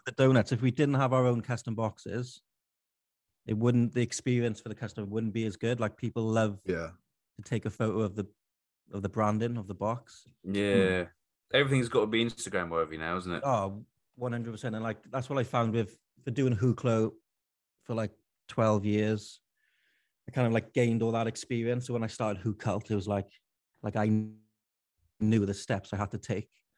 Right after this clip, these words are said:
Speaker 1: So what would, it
Speaker 2: Yeah.
Speaker 1: would have took me, like, five years to learn, I'd already learned it. So, like,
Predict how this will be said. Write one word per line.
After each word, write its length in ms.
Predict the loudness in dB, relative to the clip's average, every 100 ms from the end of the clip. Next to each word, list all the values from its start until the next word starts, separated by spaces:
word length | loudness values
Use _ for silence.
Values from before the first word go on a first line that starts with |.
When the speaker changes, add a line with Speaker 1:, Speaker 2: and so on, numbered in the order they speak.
| _ _ _
Speaker 1:
So 60 | 0
what 80 | 2
would, 80 |
it 40 | 2
Speaker 2:
Yeah. 60 |
Speaker 1:
would 80 | 0
have 80 | -2
took 140 | -6 -4
me, 40 |
like, 140 | -4 -4
five 260 | 0 2
years 140 | 2 0
to 100 | 0
learn, 340 | 0 -2 -6 -10 _ _ _ _ _
I'd 140 | -10 -6
already 320 | -4 -2 -2
learned 300 | -2 -2 -2
it. 160 | -4 -4
So, 120 | -4
like, 160 | -6